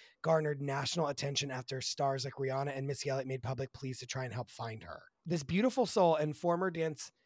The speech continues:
dancer of mine is missing," the Diamond singer captioned in a video of Quigley on Instagram at the time. "My heart aches thinking about how heavy this is on all who love her and anyone has seen any information on Charlene Quigley's whereabouts."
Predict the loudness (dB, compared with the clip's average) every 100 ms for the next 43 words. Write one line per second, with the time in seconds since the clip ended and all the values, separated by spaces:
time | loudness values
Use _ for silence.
0 | _ -2 0 2 2 2 0 -2 2 4
1 | 4 4 0 -2 -6 -4 -2 -2 -2 -2
2 | -2 -4 -4 -4 -6 -4 -4 -4 -6 -6
3 | -2 -2 -4 -12 -16 -12 -2 0 2 0
4 | 0 -2 -6 -6 -6 -6 -8 -6 -6 -6
5 | -2 0 0 2 -2 -2 -6 -4 -4 -4
6 | -2 -2 -2 -4 _ _ _ _ _ _
7 | _ _ _ _ _ _ _ -2 0 0
8 | -2 -4 _ -4 -4 -2 0 0 0 -2
9 | 0 0 0 0 0 -2 -4 -4 -6 -4
10 | -6 -6 -8 -10 -8 -8 -6 -6 -6 -6
11 | -6 -6 -8 -8 -10 -10 -8 -8 -8 -8
12 | -8 -10